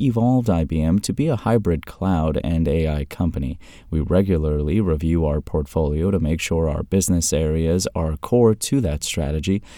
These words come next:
and today's news reflects our continued focus on these two transformational technologies." When I B M purchased the Weather Company for two billion dollars, it pitched the move as a major long-term analytics,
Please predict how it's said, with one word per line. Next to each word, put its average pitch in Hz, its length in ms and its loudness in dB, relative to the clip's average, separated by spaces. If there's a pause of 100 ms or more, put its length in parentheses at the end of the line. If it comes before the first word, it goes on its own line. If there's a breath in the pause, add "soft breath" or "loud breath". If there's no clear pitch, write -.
(160 loud breath)
and 127 160 4
today's 160 400 0
news 131 260 4
reflects 104 540 -2
our 95 160 2
continued 113 580 4
focus - 420 -2
on 80 220 0
these 90 300 0
two 80 260 0 (240 loud breath)
transformational 92 880 0
technologies." - 840 -4 (400 loud breath)
When 113 160 6
I 107 140 4
B 101 160 4
M 98 140 4
purchased 98 340 0
the 90 100 0
Weather 85 260 2
Company 87 360 0
for 82 120 -4
two 135 260 0
billion 110 380 4
dollars, 95 480 0 (100)
it 107 120 2
pitched - 340 -2
the 104 100 4
move 110 340 6
as 104 140 4
a 98 80 6
major 147 340 4
long-term 107 580 2
analytics, 95 600 0